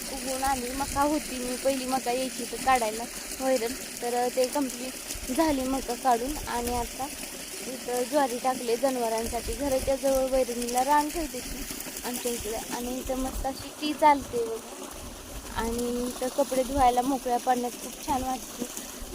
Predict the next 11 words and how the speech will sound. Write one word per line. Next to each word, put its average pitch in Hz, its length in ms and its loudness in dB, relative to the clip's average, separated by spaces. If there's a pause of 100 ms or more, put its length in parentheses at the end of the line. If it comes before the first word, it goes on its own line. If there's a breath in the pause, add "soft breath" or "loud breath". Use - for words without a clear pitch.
(100)
आणि 233 320 0
कपडे 247 260 0
पण 254 180 -2
लवकर 269 420 4
होतात 240 380 0
माझे 233 420 -2
तर. 226 60 -6 (640)
आणि 226 180 -2
मग 226 440 -6
इथे 254 180 -6
शेजाऱ्यांनी 247 720 2